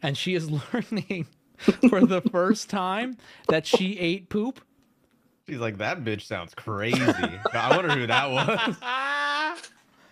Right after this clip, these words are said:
Speaker 3: have
Speaker 1: That's a
Speaker 3: no idea.
Speaker 1: possibility, though. Is that what you're saying?
Speaker 3: Um, yeah, I don't think she'd be watching stream, but, um,
Speaker 1: <clears throat>
Speaker 3: yeah, if, if I, if I brought it up, which I intend to do at some point if they, like,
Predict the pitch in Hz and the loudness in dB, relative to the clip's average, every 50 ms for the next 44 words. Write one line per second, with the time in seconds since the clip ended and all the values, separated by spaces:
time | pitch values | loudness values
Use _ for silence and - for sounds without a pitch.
0 | - - - 220 202 214 277 220 339 330 311 320 302 294 269 226 311 403 403 349 | -12 -6 -2 0 2 2 2 0 0 2 2 2 2 2 2 2 2 2 2 2
1 | 262 196 156 147 131 139 147 190 208 220 226 226 226 220 240 220 247 294 349 370 | 2 2 2 2 2 2 2 2 0 0 0 -2 -2 -2 -2 -2 -2 -4 -6 -8
2 | _ _ - - - _ _ _ _ _ _ _ _ _ _ - 170 165 165 160 | _ _ -20 -20 -20 _ _ _ _ _ _ _ _ _ _ 6 8 8 10 10
3 | 156 156 151 151 143 - - _ _ _ _ _ _ _ - 202 185 233 247 - | 10 10 12 10 10 8 4 _ _ _ _ _ _ _ -6 0 2 4 4 6
4 | - 185 226 226 208 202 214 214 196 - 214 196 202 190 196 190 196 - 214 202 | 6 6 6 6 6 6 4 4 4 2 2 4 4 6 6 4 4 4 2 0
5 | 190 - - - 180 190 196 208 214 220 220 202 170 147 139 131 127 123 120 - | 0 0 0 2 4 4 4 6 4 4 4 6 6 8 10 10 10 8 6 4
6 | - 135 131 131 127 123 120 113 113 113 113 117 _ _ _ _ _ _ _ _ | -2 -2 0 2 2 2 2 2 0 0 -2 -6 _ _ _ _ _ _ _ _
7 | - - 190 - - - - - - - - 165 185 180 143 117 135 135 - - | -16 -16 -14 -12 -10 -10 -10 -8 -4 -2 2 4 4 4 4 2 0 -2 0 2
8 | 143 151 151 - 151 156 160 160 160 143 135 - 156 151 147 127 113 - - - | 4 4 4 6 6 6 6 6 6 6 4 4 4 4 4 2 0 -4 -10 -12
9 | 120 113 - 139 139 143 147 156 160 - - 120 107 107 101 - _ _ _ _ | -10 -4 2 4 6 6 6 6 4 2 2 0 0 0 -2 -6 _ _ _ _
10 | _ _ _ _ _ _ - 165 - 226 233 226 214 196 180 - 202 190 170 156 | _ _ _ _ _ _ 0 4 6 8 8 8 8 6 6 6 6 8 8 8
11 | 151 147 139 127 - - 180 190 185 160 160 135 135 127 110 120 123 117 - - | 8 8 8 8 6 4 4 4 4 6 4 4 4 4 4 4 2 2 -2 -10
12 | _ - 113 110 104 104 101 95 90 - - - | _ -2 0 0 2 0 0 -2 -4 -10 -14 -20